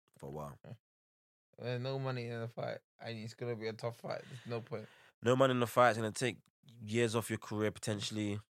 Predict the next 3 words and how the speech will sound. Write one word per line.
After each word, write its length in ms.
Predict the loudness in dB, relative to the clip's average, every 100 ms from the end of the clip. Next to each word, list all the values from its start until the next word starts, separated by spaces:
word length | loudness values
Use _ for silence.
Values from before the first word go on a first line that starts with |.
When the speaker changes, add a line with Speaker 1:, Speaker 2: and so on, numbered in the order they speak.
| _ _ _ _ _ -16
Speaker 1:
You 220 | -14 -14 -16 -20
Speaker 2:
Mm. 180 | -18 -18 -16 -10 -12 -12 _ -20 -20 _ _ _ _ -20 _ _ -20 -20 _
Speaker 1:
Yeah. 280 | -14 -10 -10